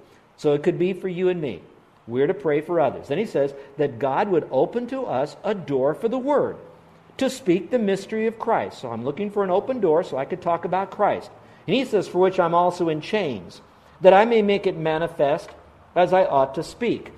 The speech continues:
Now, before I go op-, and open up that, look at that phrase which says, "Which I'm also in chains." He says, "I'm grateful for that, but I'm also praying that even in my chains,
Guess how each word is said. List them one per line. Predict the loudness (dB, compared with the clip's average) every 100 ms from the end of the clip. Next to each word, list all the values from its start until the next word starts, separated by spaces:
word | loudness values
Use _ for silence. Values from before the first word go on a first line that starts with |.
| -20 -20 -20 _
Now, | -12 -10
before | -2 4
I | 6
go | 6 2
op-, | 2 -2 -8
and | -2
open | -2 -2
up | -4 -2
that, | -2 -2
look | -6 -4
at | -2
that | -2 -2
phrase | 0 0 -2
which | -8
says, | -2 -2 -2 -4
"Which | -2 0 2
I'm | 0 0
also | 0 -2 -4
in | -4 -6
chains." | -6 -6 -6 -8
He | -10
says, | -8 -6 -4
"I'm | -4
grateful | 2 2 2 0
for | 2
that, | 2 2 2
but | 0
I'm | 0
also | 0 -2 -4
praying | -4 0 0 0 -4
that | -4
even | -4 -2
in | -2
my | -2 -4
chains, | -4 -4 -2 -6